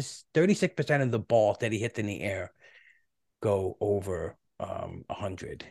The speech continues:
So it's just a really solid power bat.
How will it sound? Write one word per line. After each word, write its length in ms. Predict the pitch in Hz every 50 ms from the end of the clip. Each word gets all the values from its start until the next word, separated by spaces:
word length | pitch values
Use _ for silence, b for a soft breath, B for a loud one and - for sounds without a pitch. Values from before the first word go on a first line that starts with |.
| _ _
So 640 | - - - 113 98 92 90 87 80 78 71 - - _ _ _ _ _ _ _ _ -
it's 420 | - 117 117 110 - - - - _ -
just 200 | 151 143 - -
a 80 | 107 92
really 460 | 92 107 113 113 113 110 107 104 98
solid 720 | - - - - 101 95 95 92 90 92 92 101 - -
power 320 | - 110 95 92 85 92 92
bat. 420 | 92 98 95 95 92 85 -